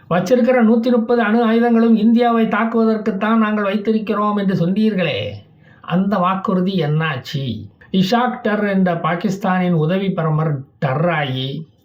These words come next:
"நாங்கள் தற்காப்புக்குத்தான் இந்தியாவை தாக்கணும்" அப்படின்னு சொல்லியிருக்காரு. டேய், நீங்க எங்களை இன்னும் தாக்கவே இல்லடா, நாங்க தான் உங்க கைய காலை உடைச்சு போட்டு இருக்கோம், அது கூட தெரியாம இருக்கிறியே.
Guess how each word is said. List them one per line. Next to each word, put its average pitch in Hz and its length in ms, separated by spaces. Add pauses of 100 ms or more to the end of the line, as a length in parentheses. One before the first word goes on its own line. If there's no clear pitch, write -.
(720)
"நாங்கள் 196 480
தற்காப்புக்குத்தான் 220 1120
இந்தியாவை 180 560
தாக்கணும்" 147 560 (160)
அப்படின்னு 156 680
சொல்லியிருக்காரு. 175 760 (920)
டேய், 196 360
நீங்க 185 300
எங்களை 185 440
இன்னும் 190 300
தாக்கவே 233 720
இல்லடா, 185 640 (260)
நாங்க 190 500
தான் 226 280
உங்க 196 240
கைய 185 380
காலை 175 360 (420)
உடைச்சு 190 380
போட்டு 196 300
இருக்கோம், 185 580
அது 143 400
கூட 226 220
தெரியாம 202 480
இருக்கிறியே. 147 440